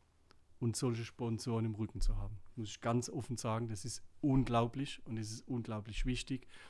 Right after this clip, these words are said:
und ist eine unglaubliche Unterstützung und es ist, äh, so ein unglaublicher Ausdruck, dass man sagt, „Hey, ihr seid auf dem richtigen Weg, macht weiter so, wir stehen hinter euch.“ Also vielen Dank an der Stelle. Es ist wirklich,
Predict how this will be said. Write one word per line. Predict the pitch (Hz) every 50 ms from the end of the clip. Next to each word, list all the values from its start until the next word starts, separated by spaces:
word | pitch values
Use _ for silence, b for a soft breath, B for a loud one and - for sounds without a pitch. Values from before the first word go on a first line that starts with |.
| B B B B B B B B B
und | 127 120
ist | 123 113 117
eine | 123 131 -
unglaubliche | - 127 123 113 123 120 117 - - 113 - - 123
Unterstützung | 120 113 101 107 101 - - - 123 117 - - 135 123 123 123 120 b b b b b b b b b b b b b b b b b - - - - - - - - - -
und | - 127 117 113
es | 113 110
ist, | 107 104 - - 123
äh, | 117 110 107
so | 101 - 123
ein | 117
unglaublicher | - 165 127 117 127 123 120 107 104 - 117 - 95
Ausdruck, | 120 120 117 - - 127 120 117 - -
dass | - 113 104 -
man | - 113
sagt, | - - 120 107 - -
„Hey, | - 110 113 120
ihr | 110 127 110
seid | - - 127 113 113 110
auf | 113 98
dem | 117 107
richtigen | 104 120 113 - - - 117 110 107 95
Weg, | 113 113 120 123 - - -
macht | 110 107 - - -
weiter | 120 117 117 117 117 117
so, | 107 - 135 120 117 113 104
wir | 117 110 113 110
stehen | 104 - - 120 113 107
hinter | 101 120 117 107 104 110 110
euch.“ | 113 113 113 110 - - - B B B B B B B
Also | - - - 107
vielen | - - 123 117 110 110
Dank | - 110 107 107 107
an | 107 104
der | 113 113 117 117
Stelle. | - - - 107 104 110 110 - B B B B B B B B B B
Es | - 123 101 -
ist | 120 98 - -
wirklich, | 117 113 107 - 120 110 98 - - - - -